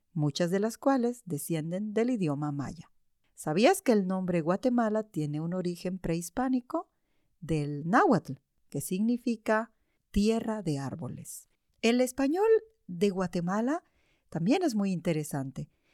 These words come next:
Algunas palabras vienen de lenguas indígenas y también hay expresiones típicas de la región. Todo será cuestión de tiempo para que tu oído se habitúe a lo nuevo y te comuniques sin problemas.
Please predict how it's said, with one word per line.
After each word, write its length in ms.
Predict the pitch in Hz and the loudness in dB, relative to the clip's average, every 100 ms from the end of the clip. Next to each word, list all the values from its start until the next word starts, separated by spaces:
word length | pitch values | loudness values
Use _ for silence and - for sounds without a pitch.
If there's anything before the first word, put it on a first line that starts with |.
| _ - | _ -4
Algunas 440 | 180 202 233 254 | -2 2 0 2
palabras 500 | 277 254 254 254 226 | 2 4 4 2 0
vienen 320 | 175 170 180 | -2 -2 -2
de 100 | 170 | -2
lenguas 380 | 170 170 165 170 | -2 -4 -6 -6
indígenas 840 | 170 190 254 - 269 285 320 - _ _ _ _ | -4 -2 -2 2 4 4 0 -6 _ _ _ _
y 220 | - 254 | 0 0
también 420 | 254 262 262 330 320 | 4 4 4 6 6
hay 140 | 208 | 6
expresiones 680 | 190 - 180 196 185 185 - | 2 -2 -4 0 0 -2 -4
típicas 520 | 214 214 208 180 165 | -4 -2 -2 0 0
de 100 | 156 | -2
la 120 | 139 | -2
región. 440 | 143 131 139 113 - _ _ _ _ _ - | -4 -2 -4 -4 -10 _ _ _ _ _ 0
Todo 240 | 226 247 | 4 4
será 260 | 254 214 202 | 6 4 4
cuestión 400 | 196 - 202 190 | 0 0 -2 0
de 100 | 165 | -4
tiempo 520 | - 220 285 311 339 | 0 2 2 2 0
para 220 | 175 151 | 0 -2
que 120 | - | -4
tu 240 | 147 - 151 | -6 -4 -2
oído 460 | 147 214 254 285 | 0 2 2 2
se 200 | 269 - | 0 -4
habitúe 720 | 139 131 131 - 226 254 247 233 | -4 -6 -12 -6 -4 -4 -4 -4
a 60 | |
lo 160 | 151 151 | -6 -4
nuevo 480 | 165 247 330 359 - _ _ _ | 2 4 4 -2 -8 _ _ _
y 140 | 262 | 2
te 120 | 285 | 4
comuniques 540 | 269 247 208 175 - 156 | 4 4 4 0 -2 -2
sin 180 | 151 135 | -2 -2
problemas. 720 | - 135 135 131 135 - | 0 0 -2 -4 -10 -18